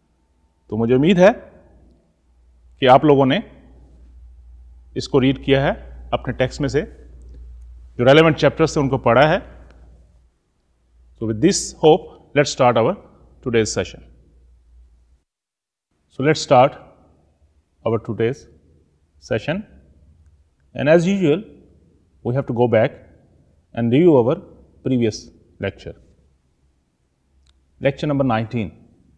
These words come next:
And again in lecture number nineteen, we were discussing the selection process और उसके कुछ जो आगे सब टॉपिक्स थे उनको अंडरस्टैंड करने की कोशिश की गई थी।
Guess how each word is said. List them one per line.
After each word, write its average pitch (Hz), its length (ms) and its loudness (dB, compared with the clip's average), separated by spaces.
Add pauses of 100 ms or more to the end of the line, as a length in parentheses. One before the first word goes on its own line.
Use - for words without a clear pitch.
(1300)
And 123 100 -8
again 190 280 0
in 202 100 -2
lecture 160 220 -2
number 147 200 0
nineteen, 135 480 -2 (2250)
we 120 80 -6
were 127 80 0
discussing 139 480 -6 (960)
the 117 80 -10
selection 143 360 -4
process 131 500 -4 (1500)
और 131 80 0
उसके 160 180 -4
कुछ - 300 -10 (760)
जो 120 60 -4 (300)
आगे 143 160 0
सब 196 260 -4
टॉपिक्स 120 380 -4
थे 165 120 -6 (640)
उनको 143 480 -8 (400)
अंडरस्टैंड 120 420 -6
करने 107 220 -6
की 101 100 -14
कोशिश 98 200 -8
की 98 140 -14
गई 90 120 -14
थी। - 200 -20